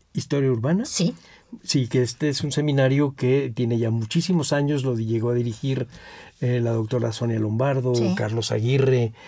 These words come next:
Speaker 1: eh, gente, eh, Guadalupe de la Torre,
Speaker 2: Sí, sí.
Speaker 1: ha, ha tenido investigadores de primera, Jorge González Angulo, eh, eh, mucha gente,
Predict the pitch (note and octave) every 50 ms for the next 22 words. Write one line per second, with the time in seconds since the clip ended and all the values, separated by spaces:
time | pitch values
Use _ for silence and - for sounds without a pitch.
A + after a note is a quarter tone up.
0 | - - - - - - - A#2+ A#2+ C3+ C3+ - - - C#3 C#3+ C#3 - E3 D#3
1 | D#3 D3+ C3+ B2 C3 B2 A2 A2+ A2 G#2+ A#2+ B2+ - C#3+ A#2+ G#2+ G#2 G2+ - -
2 | A#2+ C3+ C#3 C#3 C3+ C3+ C3 B2+ B2+ B2 B2 B2 A#2+ B2 B2 A#2 B2 B2 B2 -
3 | C3 C3 C#3+ C3+ C#3+ D3 D3+ D3+ C3+ B2+ B2+ - - D3+ C3 A#2+ A2+ A#2 C3 C3+
4 | C3+ C#3+ C3 A2+ A#2+ A2 A2 A#2 C3+ F3 F#3+ F3+ - - D3 B2+ A2 C3 B2 B2
5 | A2+ A2 - C3 C3 - - - A2 G#2+ G#2+ G#2 A2 B2+ D3 D3+ C#3+ C#3 C3+ B2+
6 | A#2+ - - - - - - - - - - - - B2 B2+ C3 - D3+ B2 B2
7 | B2 A#2+ A2+ A2+ A#2+ A#2+ C3 C3 C3 - - - - _ - F3+ E3 D3+ D#3+ E3
8 | D#3 - - D3+ C3+ - C3 C#3 C3 A#2+ - C#3+